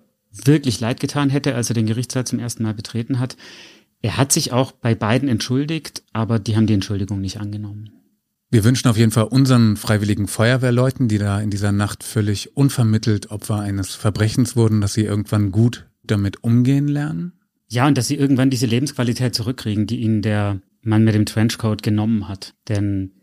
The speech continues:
Speaker 1: in seiner eigenen Heimatstadt sich nicht sicher fühlen zu können, ist wirklich ein furchtbares Gefühl. Und rein objektiv betrachtet ist natürlich die Wahrscheinlichkeit, dass einem sowas passiert, die ist eigentlich verschwindend gering. Nur sich das bewusst zu machen, wenn man sowas mal erlebt hat,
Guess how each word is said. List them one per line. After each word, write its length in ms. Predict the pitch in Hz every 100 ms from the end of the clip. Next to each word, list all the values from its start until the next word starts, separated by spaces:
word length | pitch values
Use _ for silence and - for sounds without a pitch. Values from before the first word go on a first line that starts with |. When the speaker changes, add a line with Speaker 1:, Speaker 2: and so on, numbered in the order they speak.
| _
Speaker 1:
in 120 | 123 110
seiner 220 | 107 123
eigenen 320 | 120 147 113
Heimatstadt 400 | 123 127 - 113
sich 160 | 113 113
nicht 160 | 98
sicher 220 | 127 127
fühlen 280 | 107 120 117
zu 100 | -
können, 600 | 110 110 107 110 - _
ist 320 | - 113 - 110
wirklich 380 | 113 117 107
ein 160 | 110 101
furchtbares 560 | - 135 139 127 123 -
Gefühl. 400 | - 127 135 139
Und 500 | - 113 107 107 -
rein 240 | - 113 120
objektiv 380 | 113 131 131 -
betrachtet 640 | 113 120 110 120 - - _ _ _ -
ist 280 | 113 -
natürlich 480 | 113 104 117 104 -
die 160 | - 110
Wahrscheinlichkeit, 580 | 104 104 120 - 110 107
dass 160 | 104
einem 160 | 113 110
sowas 300 | 107 110 -
passiert, 440 | 104 - 135 -
die 120 | 117
ist 320 | - - - _
eigentlich 340 | 104 113 117 -
verschwindend 420 | 117 123 123 113
gering. 380 | 113 113 120 101 _ _ _
Nur 280 | 120 120 120
sich 240 | 110 117 -
das 160 | 151
bewusst 340 | - 120 160 -
zu 80 |
machen, 240 | 139 120 113
wenn 120 | 107
man 80 | 110
sowas 380 | 113 143 139 127
mal 180 | 113
erlebt 340 | 107 104 127 -
hat, 140 | 98